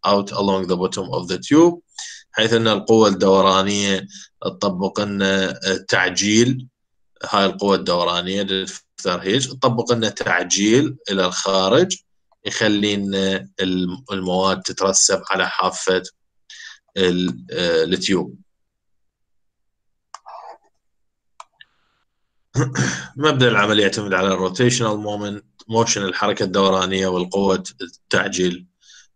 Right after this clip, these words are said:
الطرد المركزي. أنواعه،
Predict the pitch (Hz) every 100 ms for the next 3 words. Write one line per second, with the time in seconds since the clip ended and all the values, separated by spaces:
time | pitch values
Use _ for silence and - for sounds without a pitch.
0 | - 90 90 87 87 85 85 - - 107
1 | 95 90 85 - 78 62 - _ _ -
2 | _ _ _ _ _ _ _ _ _ _
3 | _ _ _ _ _ _ - 117 120 113
4 | 110 120 170 -